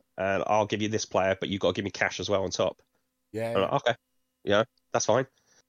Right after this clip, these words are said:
Speaker 2: That's
Speaker 1: It's
Speaker 2: how
Speaker 1: like,
Speaker 2: I
Speaker 1: yeah,
Speaker 2: got
Speaker 1: you look,
Speaker 2: Suarez
Speaker 1: you
Speaker 2: and stuff. Like, I was in a much better
Speaker 1: That's
Speaker 2: position
Speaker 1: it,
Speaker 2: than
Speaker 1: that's
Speaker 2: Fife
Speaker 1: it.
Speaker 2: coming to
Speaker 1: But
Speaker 2: me. Do you know
Speaker 1: yeah,
Speaker 2: what I mean? Like,
Speaker 1: exactly,
Speaker 2: I
Speaker 1: yeah.
Speaker 2: could dictate the transfer when, when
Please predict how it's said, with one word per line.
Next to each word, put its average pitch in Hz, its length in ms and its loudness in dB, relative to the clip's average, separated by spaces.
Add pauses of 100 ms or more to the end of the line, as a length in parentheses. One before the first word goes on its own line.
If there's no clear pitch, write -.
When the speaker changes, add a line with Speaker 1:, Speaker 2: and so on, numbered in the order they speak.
(140)
Speaker 2:
That's 131 60 2
Speaker 1:
It's - 80 2
Speaker 2:
how - 120 10
Speaker 1:
like, - 40 8
Speaker 2:
I - 20 6
Speaker 1:
yeah, 131 80 6
Speaker 2:
got - 80 4
Speaker 1:
you 135 80 6
look, 120 80 2
Speaker 2:
Suarez 180 420 6
Speaker 1:
you 139 40 -4
Speaker 2:
and 127 80 -4
stuff. - 260 -6
Like, 131 140 -2
I 160 120 8
was 175 220 0
in 151 120 -6
a 139 40 -4
much 139 240 -6
better 139 200 -2
Speaker 1:
That's 165 280 6
Speaker 2:
position 202 80 6
Speaker 1:
it, - 20 8
Speaker 2:
than 180 160 8 (140)
Speaker 1:
that's 143 160 4
Speaker 2:
Fife 180 80 4
Speaker 1:
it. 127 40 6
Speaker 2:
coming 127 220 0
to 120 140 -10
Speaker 1:
But 156 140 6
Speaker 2:
me. - 60 -6
Do - 120 2
you 190 60 8
know 165 60 6
Speaker 1:
yeah, 160 40 4
Speaker 2:
what 156 160 -2
I - 20 -10
mean? 170 220 -2
Like, 160 160 4
Speaker 1:
exactly, 147 420 2
Speaker 2:
I 165 160 10
Speaker 1:
yeah. 156 140 4
Speaker 2:
could 127 160 2
dictate 147 400 -2
the 127 80 -10
transfer 131 420 -2
when, 123 300 -4 (340)
when 143 300 0